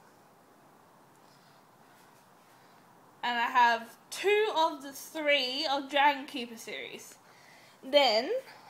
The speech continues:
I have most, but not all, of the How to Train Your Dragon book series. Then I have a dragon mug.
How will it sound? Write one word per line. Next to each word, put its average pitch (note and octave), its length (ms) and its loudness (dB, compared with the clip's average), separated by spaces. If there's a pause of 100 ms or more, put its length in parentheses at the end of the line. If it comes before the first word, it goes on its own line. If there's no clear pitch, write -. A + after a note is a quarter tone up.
(100)
I C4 60 2
have C4+ 560 4 (840)
most, D4 500 2
but C4 120 -2
not D#4 260 2
all, B3+ 440 6 (920)
of C4 160 -4
the B3+ 100 -2
How C4+ 280 2
to C4+ 60 -12
Train C#4 180 -8
Your C4+ 100 -2
Dragon C#4 720 0 (960)
book C#4 220 -2
series. - 960 -12 (4000)
Then C4+ 180 2
I C4+ 100 4
have C#4+ 420 4
a C4+ 100 6
dragon C#4+ 880 4
mug. D#4 400 6